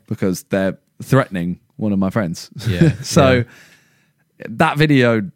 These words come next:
Speaker 1: he does, yeah, he does not do well. 'Cause he basically says, "Oh, I'm funnier than you."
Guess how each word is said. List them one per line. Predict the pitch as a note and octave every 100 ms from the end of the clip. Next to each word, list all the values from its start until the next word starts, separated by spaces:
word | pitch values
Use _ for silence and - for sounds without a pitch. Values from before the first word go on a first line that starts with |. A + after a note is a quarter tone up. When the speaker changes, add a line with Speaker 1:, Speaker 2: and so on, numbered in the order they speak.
| _
Speaker 1:
he | B2 A#2 A2
does, | G2+ A#2 G#2+ G2
yeah, | G#2 F2+ F2
he | G2
does | F#2 F#2+
not | A2 G#2 - _ _ _ - -
do | G#2+
well. | G2 F#2+ F2
'Cause | - C3
he | G3
basically | G#3+ G#3+ F3+ D#3 D3+
says, | D#3 D3 B2+ - - _ _ _ -
"Oh, | C3 B2+ A#2 A2 - - _ _ _ _ _ _ _ B2
I'm | C3
funnier | B2 C3+ B2+ G#2+
than | F#2 F#2+
you." | F#2 F2+ G#2+